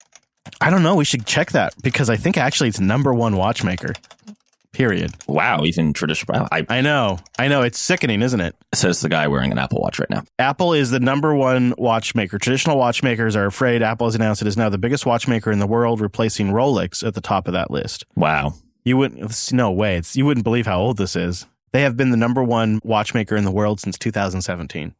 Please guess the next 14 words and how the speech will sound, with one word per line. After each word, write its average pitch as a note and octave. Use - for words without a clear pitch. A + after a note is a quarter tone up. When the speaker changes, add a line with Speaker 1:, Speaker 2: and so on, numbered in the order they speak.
Speaker 2:
Wow. E2
Speaker 1:
<laughs> C6+
Speaker 2:
Okay. G2
Um, D2+
Apple's F2
takes -
your A2
treasure F2+
and E2+
drinks F2
your F#2
milkshake. G2
Got F2
it. -